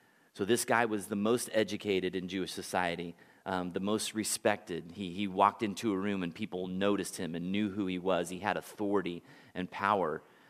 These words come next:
um, in his former way of life. And so pride was something ingrained in Paul that he was probably always going to battle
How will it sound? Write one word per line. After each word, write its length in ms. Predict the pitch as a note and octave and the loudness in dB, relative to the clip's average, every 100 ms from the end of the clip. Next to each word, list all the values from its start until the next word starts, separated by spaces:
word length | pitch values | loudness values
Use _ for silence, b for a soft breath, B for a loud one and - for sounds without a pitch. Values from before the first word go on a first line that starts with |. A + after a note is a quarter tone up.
| B - | B -2
um, 240 | F2+ F2 | 0 0
in 120 | F#2+ | -2
his 160 | F#2+ - | -4 -6
former 440 | - G#2 G2 F2+ | -4 -2 0 0
way 160 | F2 G2 | 4 4
of 160 | E2 | 4
life. 300 | F#2+ G#2+ F#2 | 4 4 4
And 120 | F#2 F2+ | -2 -2
so 260 | G#2 F2+ B B B B | 0 0 B B B B
pride 460 | - A#2+ B2 C#3 B2+ | -6 6 8 8 6
was 180 | G#2+ F#2+ F#2+ | -2 -6 -4
something 380 | - A#2 G#2+ | -2 0 0
ingrained 560 | F#2+ F2 F#2 G2+ A#2+ G2 | -2 -2 0 2 4 2
in 140 | F#2 | 0
Paul 380 | E2 A#2 G2+ F2 | -2 2 4 4
that 80 | F2+ | 0
he 60 | F#2 | -4
was 120 | F2 | -6
probably 400 | - A#2+ A2+ G2+ | -4 0 2 0
always 420 | - A2+ A#2 F#2+ | 2 2 4 0
going 240 | F#2 F#2 | -2 -4
to 60 | F2+ | -2
battle 440 | D#2+ D#2 C2+ D#2+ | 0 0 -2 -6